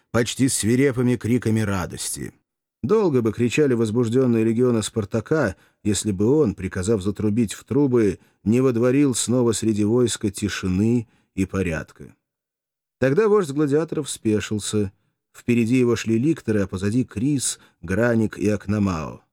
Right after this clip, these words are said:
Спартак сделал смотр двум германским легионам, которые составляли первый корпус и были в первом ряду. Он хвалил их оружие, их боевой порядок и молодцеватую выправку. Ликторы шли впереди с приниженным видом,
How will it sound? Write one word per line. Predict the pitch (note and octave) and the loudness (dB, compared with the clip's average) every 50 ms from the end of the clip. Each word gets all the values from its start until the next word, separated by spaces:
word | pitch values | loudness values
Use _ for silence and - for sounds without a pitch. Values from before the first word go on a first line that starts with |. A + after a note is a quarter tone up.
| _ _ _ _ _ _ _ | _ _ _ _ _ _ _
Спартак | _ - - - G2 F2+ - - A2 A#2+ A#2+ G#2+ F#2+ | _ -12 -8 -8 -8 -8 -4 -2 0 0 0 0 -2
сделал | F2 F2 G#2+ A#2 A2+ A2 G#2 | -2 -2 0 2 2 0 0
смотр | - - - G2 A2+ A#2 A2 G2+ - F#2+ F2+ | -2 -2 0 0 0 0 0 -2 -4 -6 -8
двум | E2 F2+ G#2+ A2+ G2+ | -4 -2 0 0 0
германским | E2+ G2 G2 F#2+ G#2 A2+ G#2+ G2 - - F#2+ F#2 | 0 0 0 0 0 0 -2 -4 -4 -4 -2 -2
легионам, | F#2+ F#2 F#2 F#2+ A2+ B2 A#2+ G#2+ G2 F#2+ | -2 0 0 0 2 2 2 2 0 -2
которые | - G2 F#2 G#2+ G2 G2 F#2 | -4 -4 -4 -2 -2 -2 -2
составляли | - G2+ F#2 - - G2 G2 G#2 G#2+ G2+ F#2+ | -2 -6 -6 -6 -4 -4 -2 0 0 0 -2
первый | E2 - G2+ F#2+ F#2+ F#2+ F#2 | 0 -2 -2 0 0 -2 -4
корпус | - - A#2+ C3+ B2+ - - B2 G#2+ - - - - _ _ _ _ | -2 -2 -2 -2 0 0 -2 -2 -2 -2 -4 -8 -10 _ _ _ _
и | F#2+ G2+ | -2 0
были | G2 G#2+ G#2 G#2 | 2 2 2 0
в | F#2 - | -2 -2
первом | - - G#2 F#2+ F#2+ G2 G2 F#2+ | -2 -2 -2 0 0 0 0 0
ряду. | G2+ G#2 F#2+ F#2+ E2+ D2 - - _ _ _ _ _ _ _ _ _ _ | 0 0 -2 -2 -4 -6 -8 -12 _ _ _ _ _ _ _ _ _ _
Он | - D#3 E3+ D3+ | -2 0 0 0
хвалил | - E3 F3 F3 E3 D#3 A#2+ | -2 -2 0 2 4 4 2
их | G#2+ - - | 2 0 -2
оружие, | G2+ G#2+ C#3 D#3 D3+ C3 C3+ C3 A#2+ G2+ E2+ - _ _ _ _ | 0 2 4 4 4 4 2 2 2 0 -2 -4 _ _ _ _
их | - A2 G2+ F#2 | -2 -2 0 2
боевой | G#2 A2+ A#2+ A#2+ A#2+ A2+ | 2 2 4 4 2 0
порядок | - - G2+ G#2 C3 C#3 C3 A#2+ A2+ - G2 | 0 0 0 2 2 2 2 0 0 0 0
и | G#2 | 0
молодцеватую | G#2+ G#2+ A2 G2 - - G#2 G#2 A2 G#2 G2 G#2 G2+ G2 | 2 2 0 0 0 0 0 0 0 0 0 0 0 0
выправку. | F#2 F#2+ F2+ - - E2+ D#2+ - - - D2+ B1+ - - _ _ _ _ _ _ _ _ _ _ _ _ _ _ | 0 0 -2 -4 -6 -12 -14 -14 -12 -10 -10 -10 -10 -12 _ _ _ _ _ _ _ _ _ _ _ _ _ _
Ликторы | F2+ F#2 A2 A2+ G2 - - F2+ F#2 E2+ | -2 -2 0 0 -2 -4 -6 -6 -6 -6
шли | - G2 G2+ | -4 -2 -4
впереди | F#2+ - - - F#2+ G2 F#2+ G2 A2+ A2 | -4 -4 -4 -4 -2 0 0 0 0 -2
с | - - | -2 -6
приниженным | - F2+ F#2+ G2 G#2 A2 G#2 F#2+ F#2+ F#2+ F#2+ F2+ | -6 -2 0 0 2 2 0 0 -2 -2 -2 0
видом, | F#2 G#2+ A#2+ A#2 G#2 G2+ F#2 E2+ - | 0 0 0 0 0 0 0 -2 -4